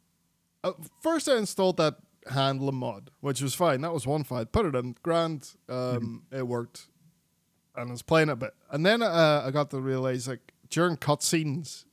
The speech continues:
Speaker 1: I'm playing the complete edition off of Steam. During cutscenes, it kept doing this weird thing where it would just zoom in, go, like, continuously, um, and the cutscenes were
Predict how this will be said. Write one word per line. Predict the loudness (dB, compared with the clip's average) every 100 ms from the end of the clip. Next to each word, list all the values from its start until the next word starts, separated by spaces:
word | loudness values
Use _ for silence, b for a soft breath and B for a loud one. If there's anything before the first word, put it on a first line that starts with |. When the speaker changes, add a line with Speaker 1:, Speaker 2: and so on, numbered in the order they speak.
| _ -6
Speaker 1:
I'm | -2 2
playing | 4 4
the | 0
complete | -6 -2 -2 -2
edition | -2 -2 -2 -2
off | -2 -2
of | -6
Steam. | -6 -8 -8 b b b _
During | 2 2 2
cutscenes, | 0 0 0 -4 -4 -6 -8 b b b b b _
it | -2
kept | 0 2
doing | 2 4
this | 2 4
weird | 4 6
thing | 4 4
where | 4
it | 2
would | 2
just | 2 0
zoom | 2 4 4
in, | 2 0 -2 -6 _ _ _ _ _ _ _ _ _ 4
go, | 4
like, | 4 0
continuously, | 2 4 4 2 2 0 0 -2 b b b b _
um, | -2 2 2 2 2 -2 -6 _ _ _
and | 0 2 0 -2 -4
the | 0
cutscenes | 0 2 0 0
were | 0 -2